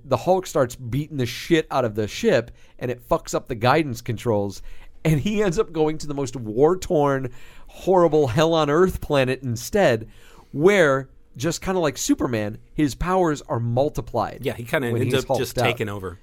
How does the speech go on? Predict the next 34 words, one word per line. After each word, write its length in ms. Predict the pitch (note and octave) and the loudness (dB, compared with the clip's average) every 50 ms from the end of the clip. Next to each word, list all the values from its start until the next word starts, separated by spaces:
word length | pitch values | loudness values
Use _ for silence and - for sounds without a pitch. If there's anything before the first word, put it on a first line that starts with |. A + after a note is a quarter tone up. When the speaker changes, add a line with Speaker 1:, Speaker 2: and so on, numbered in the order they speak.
| _ - | _ -6
Speaker 1:
Yeah. 340 | - C#3+ C#3 A#2+ F2+ - - - - - - - - - | 0 2 2 2 2 0 -8 -16 -18 -18 -20 -20 -8 -6
And 160 | C#3+ C#3 B2+ | -6 -4 -2
so 160 | - F3+ D#3+ | 2 4 4
he 120 | D3+ D#3 D#3+ | 4 4 2
ends 140 | F3+ F#3 - | 2 0 0
up 80 | F3+ | 2
getting, 180 | F3+ F3+ F3 E3 | 2 2 2 2
like, 220 | D#3 C#3 B2+ A#2+ | 2 0 0 0
captured, 460 | - C#3 C#3 C#3 - - - D3 C#3 | 0 2 2 2 0 0 -2 -2 -2
and 80 | C3 B2+ | 0 -2
they 80 | A#2+ A2+ | -2 -2
take 240 | A#2 C#3 B2+ B2 C#3 | 0 -2 -2 -2 -2
him 80 | B2+ | -4
to 80 | B2 A#2+ | -2 -2
this 160 | A2+ A2 - | -2 -2 -2
arena 480 | C#3 A2+ A#2 C#3+ C#3+ C#3 A#2+ A2 G#2 G2 - - - - - - - - | -2 0 2 2 2 2 2 0 0 -4 -8 -16 -20 -20 -20 -20 -14 -6
where 340 | A#2 A#2 C#3 C#3 C#3 C#3 C3 | 0 2 4 4 4 2 0
he 140 | A2+ D3 | -4 -6
unites 680 | D3+ C3 B2 C#3+ C#3+ C3 B2+ C#3+ E3 E3 C#3+ A#2 - - - | -8 -6 -4 -4 -4 -2 0 0 0 0 -2 -4 -10 -14 -4
all 300 | - A#2+ B2 B2 B2+ C#3 D3 | 2 4 4 4 4 2 -2
of 160 | C#3 A2+ G#2+ | -4 -2 -2
the 60 | A#2+ | -4
gladiators 880 | A2 A2+ A#2+ D#3+ F3+ F#3 D3 A#2+ A2+ A2 G#2 G#2 G#2 G#2 G2 - - - - - | -2 2 2 4 4 4 2 2 0 0 0 -2 -4 -6 -6 -10 -14 -18 -14 -8
to 100 | - C3 | -8 0
rebel 460 | A#2+ B2 A#2+ A2 A2+ B2+ B2 B2 A#2+ | 0 0 0 2 0 0 2 2 0
against 340 | A#2 A2+ A#2+ A#2 A2+ - - | -2 -2 -4 -4 -4 -4 -2
those 220 | C3 A#2 A2 G2 | 0 0 0 0
that 140 | A#2 A2 G2+ | 0 -2 0
are 100 | G2+ F#2 | -2 -4
in 100 | F2+ F2 | -4 -6
power. 480 | - - C#3 C3 A2 F#2+ F2+ - G#2+ - _ - - - - - - _ | -6 -4 -4 -2 -2 -4 -6 -10 -16 -18 _ -20 -20 -20 -20 -20 -14 _
And 460 | C3+ B2+ A#2+ A#2+ A#2+ A#2 A#2+ A#2+ A#2+ - | -2 2 2 2 2 2 -2 -4 -8 -14
then 240 | - G#2 A#2+ D3 D#3+ | -10 -2 0 0 0
it, 160 | E3 D#3 - | 0 -4 -8